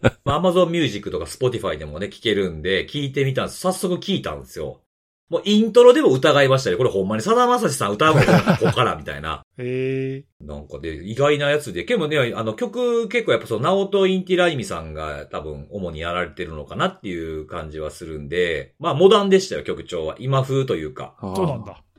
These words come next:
Speaker 2: えー、
Speaker 1: うん。
Speaker 2: 聞いてみよう。
Speaker 1: いいか、いい感じの、あの、テンポでしたよ、曲も。
Speaker 2: あ、そうですか。
Speaker 1: はい。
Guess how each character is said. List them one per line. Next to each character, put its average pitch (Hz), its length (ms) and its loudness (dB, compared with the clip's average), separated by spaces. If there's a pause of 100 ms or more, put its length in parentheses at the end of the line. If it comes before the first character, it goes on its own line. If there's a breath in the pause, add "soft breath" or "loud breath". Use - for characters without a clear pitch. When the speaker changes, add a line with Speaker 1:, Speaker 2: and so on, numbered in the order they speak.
Speaker 2:
え 127 40 -14
ー、 135 260 -10
Speaker 1:
う 151 60 -6
ん。 - 20 -
Speaker 2:
聞 123 140 0
い - 20 -
て 147 80 -6
み 135 80 -8
よ 135 80 -4
う。 156 40 -4
Speaker 1:
い 185 120 0
い 175 80 -6
か、 196 200 2
い 175 120 2
い 196 80 0
感 220 180 -2
じ 190 140 2
の、 175 320 -2
あ 123 160 -2
の、 101 240 -2
テ 127 180 -2
ン 101 80 -4
ポ 80 140 -8
で 71 60 -8
し - 60 -12
た 65 60 -12
よ、 67 120 -12
曲 71 200 -14
も。 64 220 -16 (240)
Speaker 2:
あ、 147 80 2
そ 180 80 2
う 139 40 4
で 131 60 2
す - 140 -6
か。 139 80 -4
Speaker 1:
は 98 400 -2
い。 67 120 -20